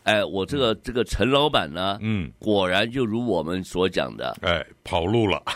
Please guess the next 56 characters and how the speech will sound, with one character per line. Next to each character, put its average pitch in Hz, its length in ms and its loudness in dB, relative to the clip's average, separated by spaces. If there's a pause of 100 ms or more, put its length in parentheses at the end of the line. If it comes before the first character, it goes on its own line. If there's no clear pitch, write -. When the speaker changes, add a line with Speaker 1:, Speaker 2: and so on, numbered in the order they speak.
(220)
Speaker 1:
呃， 107 100 0
他 139 200 0
没 127 200 0
办 139 220 2
法， 85 180 -12
他 160 140 -4
也 170 80 0
不 120 100 -4
是 175 100 -2
跑， 92 200 -2
Speaker 2:
啊。 - 40 -10
Speaker 1:
他 170 100 0
已 160 60 -2
经 143 240 -10
撑 220 220 0
不 214 80 -2
住 226 180 2
了。 101 160 0 (100)
Speaker 2:
啊 101 200 0
哈。 135 280 0
Speaker 1:
就 262 200 2
在 226 200 4
这 - 220 -10
个 233 140 2
时 107 180 -4
候， 110 300 -2 (540)
哎， 113 320 2 (680)
因 196 100 -2
为 214 120 4
他 196 200 2
签， 196 320 2
他 196 140 0
签 196 200 -2
了 180 100 0
十 143 200 -6
几 139 180 -2
年 76 240 -2
嘛。 92 260 0
Speaker 2:
嗯。 123 280 2 (260)
Speaker 1:
这 214 100 2
样 170 100 2
才 123 140 0
划 104 200 0
得 117 140 0
来 87 200 -2
啊。 107 300 0
Speaker 2:
对 135 140 0
啊。 104 120 -2 (140)
Speaker 1:
但 208 160 2
是 196 80 -4
还 156 260 -2
没 208 140 -6
有 202 120 -2
到 196 200 2
两 104 320 0
年， 85 360 -4